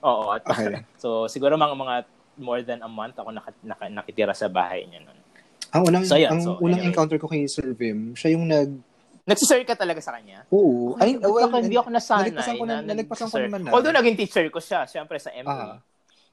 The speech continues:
Speaker 2: Nalagpasan ko naman na yata, pero parang nasa sir ko pa. Parang si Alan Derain. Pag nagki-, parang Alan na siya, pero na-
Speaker 1: Nagsi-sir ka kay
Speaker 2: Pag
Speaker 1: Alan?
Speaker 2: nakita
Speaker 1: Ah,
Speaker 2: ko siya,
Speaker 1: okay.
Speaker 2: minsan nasa sir pa rin ako eh. Anyway,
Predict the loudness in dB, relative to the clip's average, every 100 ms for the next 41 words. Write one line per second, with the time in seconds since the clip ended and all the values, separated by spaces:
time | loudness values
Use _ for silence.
0 | -4 -4 -4 -6 -6 -4 -4 -2 -4 -4
1 | -4 -4 -4 -6 -6 -8 -8 -8 -10 -6
2 | -4 -4 -8 -10 -10 -8 -4 -2 -2 -4
3 | -6 -10 -20 -20 _ _ _ _ -4 -2
4 | -4 -8 -4 0 2 4 2 2 -2 -8
5 | -6 -6 -6 -8 -14 _ -6 -2 0 2
6 | 2 0 -2 -2 -2 -2 -4 -4 -6 -6
7 | -8 -6 -8 -10 -12 -8 -6 -4 -4 -6
8 | -8 -8 -6 -6 -6 -8